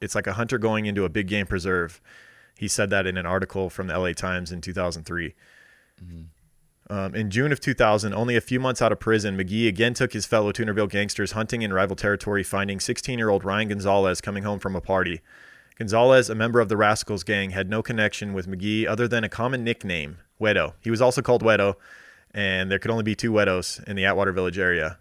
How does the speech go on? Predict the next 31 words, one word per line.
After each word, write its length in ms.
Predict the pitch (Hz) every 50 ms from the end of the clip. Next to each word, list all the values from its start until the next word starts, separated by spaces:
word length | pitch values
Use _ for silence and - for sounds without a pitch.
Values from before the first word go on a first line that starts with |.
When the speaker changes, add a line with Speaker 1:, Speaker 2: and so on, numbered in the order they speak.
| _ _ _
Speaker 1:
according 300 | - - 95 92 87 90
to, 260 | - - 98 87 85 80 _ _ _ _ _ _ _ _ _ -
uh, 240 | - 82 87 85
Timothy 340 | 80 - 110 98 90 - 95
McGee. 400 | 90 85 82 92 92 85 80 82 - _ _ _ _ _ - _ _ _ _ _ _
And 300 | 113 101 95 90 87 90
so 220 | 98 104 98 92
Speaker 2:
Mm-hmm. 80 | 92 95
Speaker 1:
McGee, 420 | 87 - 117 117 110 107 95 - -
uh, 300 | - 113 101 90 92 87 - _ _
reportedly 440 | - 107 - - 120 123 117 117 110
told 220 | - - 120 113 117
others 280 | 113 101 107 101 -
he 60 | - 110
had 100 | 92 -
killed 200 | - 120 113 104
Gonzalez 480 | 113 110 95 110 101 107 110 110 110 95
because 240 | - - - 110 95
the 80 | 101 104
area 180 | 107 110 113
wasn't 260 | 110 110 101 - 104
big 120 | 85 98 90
enough 240 | 101 95 95 95 -
for 100 | - 101
two 140 | - 107
people 280 | 95 - 110 95 - 98
with 120 | 92 87
the 80 | - -
same 200 | - 98 95 90
nickname. 460 | 87 90 85 - 85 82 80 80 80 _ _ _ _ _ _ _ _ _
Speaker 2:
Jesus. 800 | - - 98 98 95 95 95 85 - 85 80 - - - - -